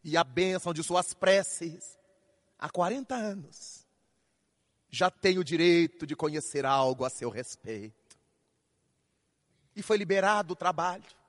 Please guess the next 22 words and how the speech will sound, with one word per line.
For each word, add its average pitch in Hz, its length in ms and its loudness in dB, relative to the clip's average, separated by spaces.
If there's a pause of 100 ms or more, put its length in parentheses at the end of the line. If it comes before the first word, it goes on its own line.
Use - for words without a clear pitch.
(1120)
que - 80 -12
está 202 220 2
sendo 202 260 2
lançado 202 540 0
hoje 220 260 2
aqui, 180 480 -10 (1500)
cujo 196 260 0
título 294 800 2 (1160)
é 160 100 -4
a 170 120 0
frase 147 920 -2 (440)
que 151 120 -2
minha 143 220 -2
mãe 131 200 -4
me 127 100 -6
dizia: 123 600 -10 (1300)
"O 135 80 -14
convite 175 760 -4
dos 170 200 -6
irmãos 143 500 -6
de 139 100 -12
luz." - 960 -14